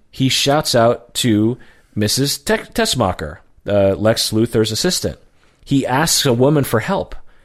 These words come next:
and she, and he's begging her. He's just like, "Please help me," you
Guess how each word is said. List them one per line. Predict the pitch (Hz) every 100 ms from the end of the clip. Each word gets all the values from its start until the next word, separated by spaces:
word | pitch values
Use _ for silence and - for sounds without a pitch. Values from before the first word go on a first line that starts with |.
| _ -
and | 127 120
she, | - 139 131 127 123 - _ _ _
and | 135 123 143
he's | 135 143 101
begging | 85 151 214 123
her. | 95 85 82 113
He's | - 127
just | 117 135
like, | 123 - - - - - -
"Please | - 160 208 202 151 131 -
help | - - 202 247 -
me," | 123 101
you | 90